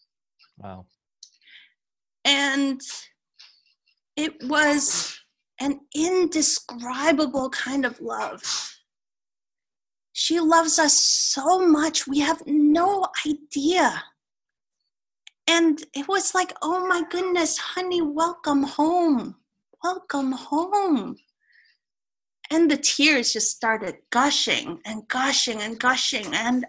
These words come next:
Speaker 2: I said, "Oh my God, I'm so sorry." I just felt so sorry for all our shitty and stupid and unconscious polluting ways,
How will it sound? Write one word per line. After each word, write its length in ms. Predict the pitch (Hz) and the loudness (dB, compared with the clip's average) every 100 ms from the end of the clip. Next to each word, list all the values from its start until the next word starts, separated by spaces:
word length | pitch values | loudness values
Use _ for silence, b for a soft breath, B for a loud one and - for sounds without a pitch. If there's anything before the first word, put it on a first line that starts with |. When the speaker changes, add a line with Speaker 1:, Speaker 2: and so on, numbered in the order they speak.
| - | -6
Speaker 2:
I 200 | 240 254 | -6 -4
said, 440 | 247 - 262 254 | -4 -4 -4 -4
"Oh 140 | 254 262 | -6 -4
my 220 | 269 277 | -4 -4
God, 340 | 269 277 285 - | -4 0 2 2
I'm 140 | 269 | -2
so 320 | 277 - 277 | -4 -4 -4
sorry." 760 | 269 - 269 247 302 294 208 196 | -2 0 2 2 2 0 -2 -4
I 100 | 226 | -6
just 360 | 226 277 - - | -4 0 0 2
felt 240 | 302 285 | 2 2
so 380 | - - 285 320 | 0 0 2 4
sorry 480 | 349 - 277 311 311 | 2 2 4 4 2
for 260 | - 226 - | 0 -2 2
all 340 | 226 277 311 | 4 4 4
our 200 | 214 - - B B B - | 0 -2 -6 B B B -6
shitty 760 | - - - 370 392 381 381 | -2 0 0 2 4 4 6
and 160 | 349 233 | 4 2
stupid 540 | - - 311 339 359 | 0 2 2 4 2
and 140 | 311 262 | 2 2
unconscious 720 | 233 294 294 311 320 311 311 | 4 4 4 4 4 4 2
polluting 640 | - - 247 247 285 294 262 | 0 -4 -4 -2 0 2 2
ways, 600 | 226 233 330 381 - | 2 2 2 0 -6